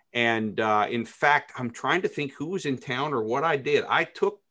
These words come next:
I took some of us over there. And actually, they, it was open, and I walked us through there, and we had church there for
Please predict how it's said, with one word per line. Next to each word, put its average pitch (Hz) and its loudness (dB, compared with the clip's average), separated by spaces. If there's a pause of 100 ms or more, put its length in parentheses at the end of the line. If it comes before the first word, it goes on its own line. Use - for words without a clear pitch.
(600)
I 160 -20
took - -12
some 214 2
of 123 -2
us 117 -2
over 165 2
there. 78 -12 (560)
And 139 2
actually, 170 2
they, 147 4
it 143 0
was 127 -2
open, 160 2
and 127 -2
I 117 2
walked 120 0
us - -4
through 147 -6
there, 98 0
and 107 -8
we 123 -2
had 127 -6
church 143 0
there 120 0 (520)
for 107 0